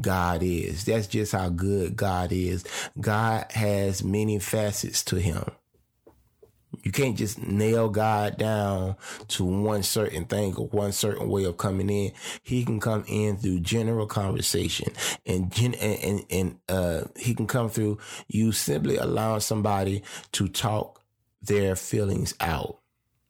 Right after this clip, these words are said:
and to talk about what they are going through. Deliverance can happen like that.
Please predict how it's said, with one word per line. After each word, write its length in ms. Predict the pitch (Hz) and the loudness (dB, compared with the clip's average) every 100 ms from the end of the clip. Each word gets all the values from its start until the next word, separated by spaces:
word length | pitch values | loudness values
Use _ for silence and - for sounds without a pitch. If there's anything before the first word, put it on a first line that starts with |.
| - - _ _ _ _ _ _ _ - - - - - | -20 -20 _ _ _ _ _ _ _ -20 -18 -14 -8 -4
and 120 | 98 | -2
to 120 | 95 | -2
talk 260 | - 107 104 | 0 0 2
about 300 | 104 98 92 | 2 2 2
what 240 | 110 - | 0 0
they 180 | 104 95 | 0 2
are 100 | 87 | 0
going 360 | 85 87 85 82 | 0 0 0 -2
through. 420 | - - - - _ _ _ _ _ _ _ _ _ _ _ _ _ _ _ _ _ _ _ _ _ _ _ - _ - | -2 -2 -2 -6 _ _ _ _ _ _ _ _ _ _ _ _ _ _ _ _ _ _ _ _ _ _ _ -20 _ -2
Deliverance 580 | 101 110 123 120 - - | 0 2 2 0 -2 -2
can 160 | 104 | 0
happen 340 | 107 120 127 92 | 2 0 0 -2
like 220 | 90 - | -2 -2
that. 300 | 69 - | -2 -4